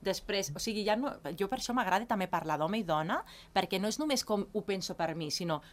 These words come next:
tu imagina't que jo tinc una bona feina i tu m'ajudes, que ja no s'ajudes, sinó que col·labores a casa perquè jo pugui dedicar-m'hi,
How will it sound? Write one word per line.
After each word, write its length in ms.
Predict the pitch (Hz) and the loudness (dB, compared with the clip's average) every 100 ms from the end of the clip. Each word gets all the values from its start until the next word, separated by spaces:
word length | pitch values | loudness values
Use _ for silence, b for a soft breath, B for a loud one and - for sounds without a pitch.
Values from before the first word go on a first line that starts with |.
| b | b
tu 80 | 196 | -2
imagina't 580 | 214 226 254 233 156 - b b | 0 0 0 2 0 -2 b b
que 160 | 160 | 0
jo 100 | 180 | 0
tinc 200 | 175 214 | 0 -2
una 120 | 226 | 2
bona 220 | 220 220 208 | 2 2 0
feina 420 | 247 240 196 - | -2 -2 -2 -2
i 100 | 185 | -6
tu 140 | 170 214 | -2 0
m'ajudes, 640 | 214 202 240 208 151 - | 2 0 -2 0 0 0
que 120 | 165 | -2
ja 80 | 175 | -2
no 80 | 208 | 0
s'ajudes, 380 | 196 190 190 160 | -2 -2 -2 -2
sinó 220 | 175 160 | -2 -2
que 120 | 165 | -2
col·labores 460 | 175 165 156 190 220 | 0 4 4 4 2
a 140 | 202 | 0
casa 260 | 226 214 151 | 0 0 0
perquè 360 | 214 - 160 156 | -2 -2 -4 0
jo 260 | 233 156 - b - | 0 0 -4 b -6
pugui 220 | 185 202 233 | -2 2 0
dedicar-m'hi, 680 | 208 - 233 262 240 226 | 0 2 2 4 2 0